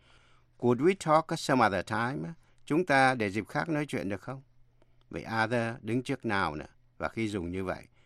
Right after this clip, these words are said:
other không có S. Nhưng khi dùng như một pronoun nè, để khỏi lặp lại noun thì trước đó ta dùng others, có S. "I've ordered twenty boxes of pizza. I've got ten here.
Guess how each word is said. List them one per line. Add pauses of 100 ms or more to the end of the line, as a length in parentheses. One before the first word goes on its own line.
(320)
other
không
có (180)
S. (880)
Nhưng
khi
dùng
như
một
pronoun
nè,
để
khỏi
lặp
lại
noun
thì
trước
đó
ta
dùng (200)
others, (960)
có
S. (600)
"I've
ordered (140)
twenty
boxes
of
pizza. (760)
I've
got (140)
ten
here.